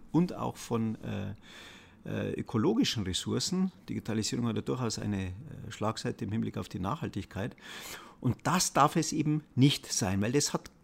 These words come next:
das wird keinen Effekt haben. Vielleicht erinnern Sie sich noch an Sprachlabore, zu meiner Zeit gab's die, an jedem Gymnasium. Äh, jetzt gibt's es nicht mehr, weil man feststellt, bringt nichts, die haben alle rausgerissen. Und wenn wir so jetzt an das Thema Digitalisierung herangehen,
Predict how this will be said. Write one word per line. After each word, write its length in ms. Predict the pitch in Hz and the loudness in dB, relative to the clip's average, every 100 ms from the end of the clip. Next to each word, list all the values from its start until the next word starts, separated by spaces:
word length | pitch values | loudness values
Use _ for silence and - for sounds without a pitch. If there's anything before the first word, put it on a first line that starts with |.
| - - | -20 0
das 200 | 143 - | 4 6
wird 180 | 208 196 | 6 6
keinen 320 | - 170 180 | 4 4 4
Effekt 480 | - 160 - 254 - | 2 0 0 -4 0
haben. 200 | 110 92 | 2 2
Vielleicht 340 | - 139 143 143 | 0 0 2 2
erinnern 320 | 156 180 165 | 2 4 2
Sie 140 | 156 | 2
sich 320 | 147 156 - | 2 2 2
noch 180 | 143 147 | 0 0
an 100 | 127 | 0
Sprachlabore, 680 | - 123 135 170 165 151 143 | 0 2 2 2 0 2 2
zu 140 | 131 135 | 2 2
meiner 240 | 131 123 | 4 2
Zeit 240 | 123 113 | 0 -2
gab's 340 | - 123 - - | 0 0 0 0
die, 160 | 156 | 2
an 80 | 117 | 4
jedem 220 | 123 160 | 6 4
Gymnasium. 640 | 127 107 107 185 185 185 180 - - - - - | 4 4 2 2 2 2 2 -4 -14 -14 -14 -4
Äh, 160 | - 123 | 2 4
jetzt 200 | 143 - | 4 4
gibt's 220 | 110 - | 0 0
es 140 | 107 139 | 2 4
nicht 260 | 180 - | 2 2
mehr, 140 | 180 139 | 0 2
weil 80 | |
man 100 | 120 | 2
feststellt, 420 | 110 135 - 117 - | 2 0 2 0 2
bringt 220 | 160 165 | 0 2
nichts, 160 | 147 | -2
die 60 | - | 0
haben 100 | 110 | 2
alle 180 | 110 101 | 4 4
rausgerissen. 680 | 95 180 - 120 117 - 156 | 4 2 2 0 0 -2 -2
Und 220 | - 117 | 0 2
wenn 140 | 123 | 4
wir 120 | 117 | 4
so 260 | 113 - 214 | 6 6 6
jetzt 220 | 208 - | 4 2
an 100 | 139 | 0
das 100 | 123 | 0
Thema 240 | - 131 113 | 0 -2 0
Digitalisierung 760 | 120 113 107 101 - 113 101 | 0 -2 -2 -4 -2 -2 -2
herangehen, 840 | 92 95 151 262 - 127 90 80 | -2 0 4 4 6 4 4 0